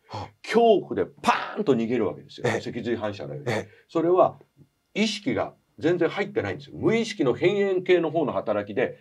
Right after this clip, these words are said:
Speaker 2: 体を動かしてますから。で、あと零コンマ五秒後ぐらいに大脳新皮質、意識脳の方が後入りしてきて、
Speaker 1: うん。
Speaker 2: 「俺だって入っ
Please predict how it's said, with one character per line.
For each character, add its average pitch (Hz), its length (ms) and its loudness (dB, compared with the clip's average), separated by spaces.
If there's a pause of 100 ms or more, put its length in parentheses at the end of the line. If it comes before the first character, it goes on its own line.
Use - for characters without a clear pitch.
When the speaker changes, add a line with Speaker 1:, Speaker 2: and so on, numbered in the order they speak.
(120)
Speaker 2:
体 110 320 -2
を 104 80 0
動 104 80 0
か 104 140 -8
し - 40 -16
て - 60 -12
ま - 80 -16
す - 80 -20
か - 80 -20
ら。 - 120 -20 (500)
で、 180 180 6
あ 240 140 4
と 175 240 4 (100)
零 220 240 4
コ 233 180 6
ン 220 100 2
マ 165 80 0 (260)
五 165 180 0
秒 220 240 6 (220)
後 202 160 2
ぐ 208 100 0
ら 196 140 4
い 180 40 2
に 160 200 -2 (320)
大 160 320 4
脳 151 720 6
新 143 260 0
皮 143 160 -4
質、 - 260 -6
意 123 140 -8
識 - 240 -4
脳 135 160 4
の 123 100 0
方 139 240 2
が 120 240 4 (260)
後 147 260 0
入 185 200 4
り 107 100 -6
し - 60 -16
て 104 80 -12
き - 80 -20
て、 - 120 -8
Speaker 1:
う - 20 -
ん。 - 20 -20 (460)
Speaker 2:
「俺 92 220 -4
だ - 140 -8
っ - 0 -
て - 80 -4
入 - 360 0
っ - 40 0